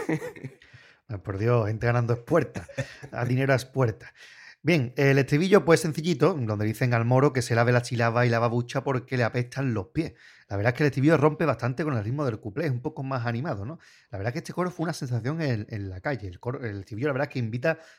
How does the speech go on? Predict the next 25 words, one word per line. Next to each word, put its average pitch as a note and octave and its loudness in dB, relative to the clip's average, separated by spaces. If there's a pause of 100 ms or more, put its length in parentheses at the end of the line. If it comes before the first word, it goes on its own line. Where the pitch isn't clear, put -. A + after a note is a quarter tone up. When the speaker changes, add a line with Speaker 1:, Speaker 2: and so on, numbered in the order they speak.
(160)
Speaker 2:
pues, G2 -8
a, F2+ -14 (380)
a A2 -16
pasarlo B2 -6
bien, F#2 -10
a G#2+ -8
disfrutar. B2 -8 (140)
Speaker 1:
Exacto, F#2 -6
totalmente. F2+ -8 (600)
El F#3 2
segundo F3+ -2
cuplé F3+ -4
se F3 -2
refería D#3 -2 (100)
al G2+ 0
programa G#2 -2
de G#2 0
televisión G2+ -4
de G2+ -2
gimnasia A2 -4
que F#2+ -6
había G2 -4
en G#2 -4
la B2+ -2
época G#3+ -6